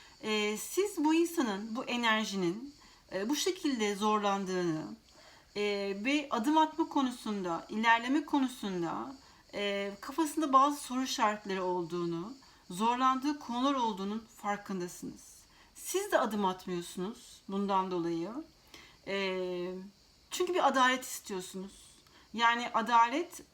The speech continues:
onun tarafında size verilmeyen bir şeyler var. Bunun, e, sağlanmasını istiyorsunuz. Yani onun bulunduğunuz yerden onu gözlemliyorsunuz,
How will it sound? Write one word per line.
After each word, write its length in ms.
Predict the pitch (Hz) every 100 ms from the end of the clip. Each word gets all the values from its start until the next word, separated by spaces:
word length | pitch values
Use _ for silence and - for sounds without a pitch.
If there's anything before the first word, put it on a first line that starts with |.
| _ -
onun 220 | 269 330
tarafında 840 | 277 240 233 220 202 185 180 226 294
size 300 | - 214 254
verilmeyen 600 | 247 262 269 226 190 190
bir 40 |
şeyler 440 | - - 175 165 160
var. 560 | 170 254 - - - - - - -
Bunun, 360 | 247 339 392 - - -
e, 80 | 220
sağlanmasını 800 | 240 233 233 233 226 220 214 202
istiyorsunuz. 840 | - - 160 - - - - - - - - -
Yani 260 | 247 247 240
onun 300 | 226 254 285
bulunduğunuz 580 | 254 262 262 269 285 285
yerden 400 | 240 208 190 190 -
onu 260 | 202 262
gözlemliyorsunuz, 1000 | 254 269 262 269 262 262 262 - 226 247